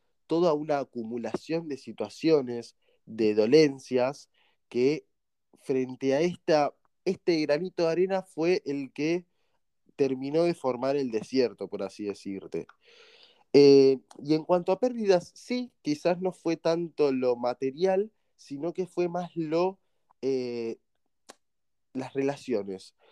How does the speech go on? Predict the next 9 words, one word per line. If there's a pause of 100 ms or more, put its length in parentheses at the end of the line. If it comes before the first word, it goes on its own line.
(120)
Yo,
de
hecho, (140)
eh,
cuando
estaba,
empecé
a
consumir,